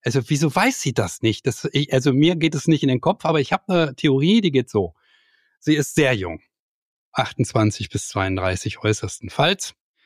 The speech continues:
Sie hat B W L studiert, klar, das ist ja der Standard bei mir, mein Vorurteil. Also man hat ein heftiges Studium absolviert, aber von den zwischenmenschlichen Gefühlen versteht sie eben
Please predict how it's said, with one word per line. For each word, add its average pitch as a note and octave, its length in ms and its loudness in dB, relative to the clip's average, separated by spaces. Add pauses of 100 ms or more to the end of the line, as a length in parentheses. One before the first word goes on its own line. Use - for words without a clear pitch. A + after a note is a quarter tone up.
(280)
Sie A#2+ 220 2
hat G#2+ 140 0
B F2+ 160 -2
W F2+ 60 -6
L C3 180 2
studiert, C#3+ 540 2
klar, C3 340 2
das B2 180 -2
ist - 140 -16
ja A2+ 80 0
der F#2 140 0
Standard C#3+ 500 0
bei B2+ 140 -2
mir, C#3 280 4
mein A#2+ 200 2
Vorurteil. C3 800 0 (560)
Also G#2+ 240 -2
man G#2 160 0
hat B2 160 -2
ein A2+ 100 2
heftiges A2+ 400 0
Studium E3 380 2
absolviert, C3 720 2
aber D3+ 200 0
von D#3+ 240 2
den D#3 240 4 (160)
zwischenmenschlichen D3+ 680 4
Gefühlen C#3+ 400 2
versteht A#2+ 400 -2
sie B2 100 -8
eben A2 220 0